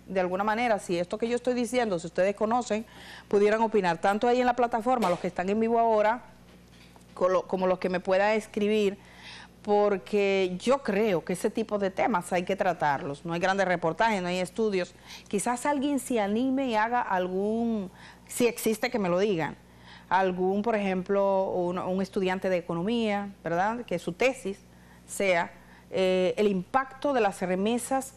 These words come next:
pero en el terreno. Como hizo el padre Jorge Cela, que se estudió cultura de la pobreza en República Dominicana. Es un estudio de barrios marginados de Santo Domingo y ahí sale todo. Entonces,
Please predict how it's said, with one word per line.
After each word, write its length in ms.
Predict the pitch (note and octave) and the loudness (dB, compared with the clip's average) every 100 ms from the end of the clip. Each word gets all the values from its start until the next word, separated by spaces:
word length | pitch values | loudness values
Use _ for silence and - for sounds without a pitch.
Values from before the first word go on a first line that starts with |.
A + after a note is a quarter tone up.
| - | -2
pero 220 | F#3+ F3+ | 0 2
en 80 | E3+ | 0
el 100 | E3 | 0
terreno. 540 | D#3+ E3+ F#3 D#3 C#3+ - - - - - | -2 0 0 0 -6 -14 -20 -20 -20 0
Como 240 | G#3+ A3 | 2 2
hizo 160 | B3+ D#4 | 2 0
el 80 | C4+ | 2
padre 280 | C4 C4+ | 2 2
Jorge 280 | C4 C4 B3+ | 2 2 0
Cela, 400 | A#3 D4+ D4 F#3+ | 0 0 0 0
que 100 | F#3+ | -4
se 120 | F3+ | -4
estudió 520 | F#3 - F#3 G#3 A#3 B3+ | -4 -2 0 0 0 -2
cultura 640 | - G3 F3+ - C4 C#4+ | -2 -2 -2 -2 2 2
de 60 | B3+ | 2
la 100 | A3 | 0
pobreza 340 | G3 G#3 A#3 | 0 0 -2
en 60 | G#3 | -4
República 400 | F#3 F#3+ G3+ G#3 | -2 -2 0 0
Dominicana. 420 | F#3+ F3 F3+ F#3+ | 0 -4 -4 -4
Es 100 | F#3 | -4
un 100 | G#3+ | -4
estudio 640 | F#3+ - - C#4+ D#4+ G#4 - - - - | -4 -6 -4 -2 0 -2 -6 -18 -20 -10
de 180 | F#3+ G3 | -2 0
barrios 340 | F#3+ G#3+ B3 | 2 0 -2
marginados 540 | A#3 G#3 G3 G#3 A#3 G#3+ | -2 -2 0 0 0 -2
de 80 | F3+ | -4
Santo 260 | F#3+ F#3+ | -4 -2
Domingo 320 | F#3+ F#3 A3 | -2 0 0
y 60 | E3+ | 0
ahí 140 | F3 | -2
sale 280 | F#3 B3 B3+ | -2 0 -2
todo. 420 | F#3+ F#3 G3 D#3 | -2 0 0 0
Entonces, 520 | - F3 F#3+ G#3+ F#3 | -2 -4 0 0 -2